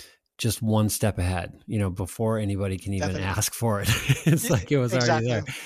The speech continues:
Speaker 1: It's just very, you know, very, very
Speaker 2: Yeah, and it,
Speaker 1: predictive and
Speaker 2: you know, it,
Speaker 1: instinctual.
Speaker 2: it's especially, you know, trying to, like we said earlier, with learning outcomes, right? In, in corporate learning, that, that happens to be a huge learning outcome is, are the sa-,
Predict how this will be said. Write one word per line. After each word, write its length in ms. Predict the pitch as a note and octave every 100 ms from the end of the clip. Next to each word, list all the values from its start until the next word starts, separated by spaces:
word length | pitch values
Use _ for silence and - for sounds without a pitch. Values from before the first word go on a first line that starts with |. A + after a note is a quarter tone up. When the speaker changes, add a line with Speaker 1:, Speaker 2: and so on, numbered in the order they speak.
| -
Speaker 1:
It's 140 | - -
just 220 | A#2+ -
very, 340 | A2+ G#2+ A2
you 60 | A2
know, 80 | G2
very, 260 | F#2+ G2+
very 300 | G2 G2 G2 F#2
Speaker 2:
Yeah, 100 | -
and 80 | F4
it, 60 | F#3+
Speaker 1:
predictive 220 | D#3 F2+
and 140 | F2+ F#2
Speaker 2:
you 60 |
know, 100 | F#3
it, 40 | F#3
Speaker 1:
instinctual. 320 | E3+ F#2 F2+ - _ _ -
Speaker 2:
it's 120 | G3+ G#3
especially, 640 | G3+ C4 B3+ - G3+ F#3 F3 - _
you 180 | A3 F3
know, 80 |
trying 380 | E3 - A3+ A3+
to, 180 | G3+ F#3+
like 220 | G3+ F#3+
we 120 | G3+
said 440 | F#3 G3+ F#3 E3 D3 -
earlier, 680 | F3 F3+ E3+ D#3 D3 D3 C#3+ -
with 460 | E3 D3+ - - -
learning 340 | D#3+ F3 E3+
outcomes, 580 | D3 C3+ - C#3+ D3+ -
right? 180 | D#3+ D#3+
In, 200 | D#3+ D#3
in 160 | F3 D#3+
corporate 400 | - F#3+ F3+ D#3+
learning, 440 | E3 E3 E3 D#3 - _ _ _ -
that, 220 | F3 F#3 F#3
that 160 | E3+
happens 340 | E3+ F3+ E3 -
to 100 | E3+
be 200 | F3 D#3+
a 20 |
huge 460 | D3 F3+ E3+ D3
learning 260 | E3 F3+ E3+
outcome 420 | D#3 D3+ D#3+ D3+
is, 220 | D3 C#3 - - - _ _ _ _
are 440 | D#3 F#3+ G#3 G#3 E3+ F#3 C#4 D#4 _ _
the 60 | D#3
sa-, 180 | -